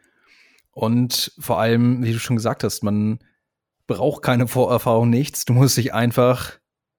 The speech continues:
um acht Uhr öffnest du Instagram, gehst auf, beziehungsweise kriegst ja oben schon angezeigt, wer jetzt gerade live ist, klickst darauf, dann setzt du dich hin, hast deine Kopfhörer drin und dann hörst du Jakob einfach zu und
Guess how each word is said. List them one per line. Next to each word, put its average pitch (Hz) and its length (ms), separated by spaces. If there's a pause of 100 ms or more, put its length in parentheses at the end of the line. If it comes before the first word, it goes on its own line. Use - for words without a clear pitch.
(160)
um 131 140
acht - 300
Uhr 139 460
öffnest 131 320
du 147 60
Instagram, 131 720 (1040)
gehst 139 260
auf, 120 280 (140)
beziehungsweise 135 880
kriegst 147 300
ja 151 60
oben 139 200
schon 127 140
angezeigt, 143 720
wer 117 120
jetzt 113 160
gerade 113 180
live 120 340
ist, 120 300
klickst - 320
darauf, 120 400
dann 120 160
setzt 127 220
du 131 40
dich 117 160
hin, 131 220
hast 120 180
deine 117 140
Kopfhörer 113 480
drin 113 300 (420)
und 123 100
dann 123 100
hörst 123 220
du 123 60
Jakob 110 320
einfach 101 240
zu 180 300
und - 280